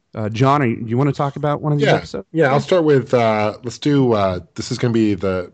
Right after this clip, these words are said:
Speaker 2: pilot episode for season four, so episode one and two, I believe. I think there was a story arc, but it's The Way of the Warrior. It's episode one. But the significance behind this, couple of significance behind this particular episode, was that,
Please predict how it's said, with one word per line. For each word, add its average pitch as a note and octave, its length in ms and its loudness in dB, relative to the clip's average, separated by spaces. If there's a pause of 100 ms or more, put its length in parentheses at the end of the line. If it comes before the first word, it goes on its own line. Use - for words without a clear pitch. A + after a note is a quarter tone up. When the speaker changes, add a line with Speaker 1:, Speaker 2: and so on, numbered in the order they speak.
Speaker 2:
pilot C3+ 240 2
episode A#2+ 320 -2
for G2 100 -6
season G2 260 -2
four, F2 300 -2
so F#2+ 160 -2
episode G2 340 -2
one F2+ 340 -4 (400)
and F2+ 200 -8
two, F2 460 -6
I F2+ 60 -8
believe. E2 400 -10
I F#2 60 -4
think F#2+ 180 -4
there G2+ 60 2
was F#2 100 0
a F2 60 -4
story F#2 240 -2
arc, E2 140 -4
but G2 60 0
it's F#2 100 -4
The G2+ 60 2
Way B2 180 6
of C3 60 6
the A2 60 4
Warrior. F2+ 320 -2
It's E2 120 -6
episode G#2 280 -2
one. E2 240 -8 (320)
But D3 220 4
the D3+ 60 4
significance G#3 340 2
behind C#3 260 4
this, F#2+ 120 -4
couple D3 180 2
of C#3 60 4
significance A2+ 320 -4
behind G2 220 -2
this F2+ 100 -6
particular F#2 240 -4
episode, D#2 380 -8 (420)
was G2+ 400 2
that, G2+ 280 2